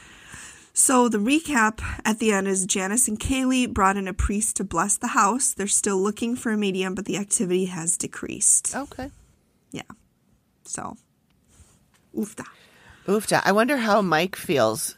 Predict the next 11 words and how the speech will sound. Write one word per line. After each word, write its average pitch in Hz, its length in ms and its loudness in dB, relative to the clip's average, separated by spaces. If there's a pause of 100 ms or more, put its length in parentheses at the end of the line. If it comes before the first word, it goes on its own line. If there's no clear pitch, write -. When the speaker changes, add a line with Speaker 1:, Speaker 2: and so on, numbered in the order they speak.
(100)
Speaker 2:
uh, 135 440 0
knowing 156 380 0
that 143 300 4 (120)
it's 147 220 0
his 127 280 -2
mother 127 640 0
that 135 200 2
is 110 200 -2
torturing 123 540 -6
his 143 500 -8
family. 165 640 -6